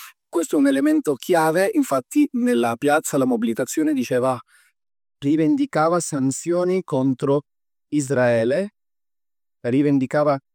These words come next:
prese di posizioni concrete contro il genocidio, non solamente quelle che sono molto importanti, ma limitate di prese di posizione, diciamo, diplomatiche o, mm,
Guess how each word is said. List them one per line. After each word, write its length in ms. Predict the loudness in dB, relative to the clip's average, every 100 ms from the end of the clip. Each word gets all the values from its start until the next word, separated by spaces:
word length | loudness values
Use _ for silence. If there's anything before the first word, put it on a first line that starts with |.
| _
prese 280 | -4 -2 0
di 80 | 0
posizioni 560 | -2 -2 -4 -2 -2
concrete 720 | 0 2 2 0 -2 0 -4 -6
contro 360 | -2 0 2 0
il 60 |
genocidio, 540 | 0 0 0 -2 0 2
non 160 | 2
solamente 640 | 0 0 2 2 2 0 -4 -6 _ _ _ _
quelle 280 | -2 2 2
che 100 | 0
sono 180 | -2 0
molto 300 | 2 2 0
importanti, 580 | 0 -2 -2 -2 0 0
ma 220 | 0 0
limitate 760 | 0 0 2 0 0 0 0 -2
di 120 | -2
prese 220 | -2 -2
di 60 | -2
posizione, 540 | -4 -6 -6 -6 -4
diciamo, 440 | -4 -4 -4 -6 -10 _ _ _ _ _ _
diplomatiche 1040 | -2 -2 2 0 2 -2 -2 -4 0 0 2
o, 380 | 2 4 2 -2 _ _ -14
mm, 200 | -10 -10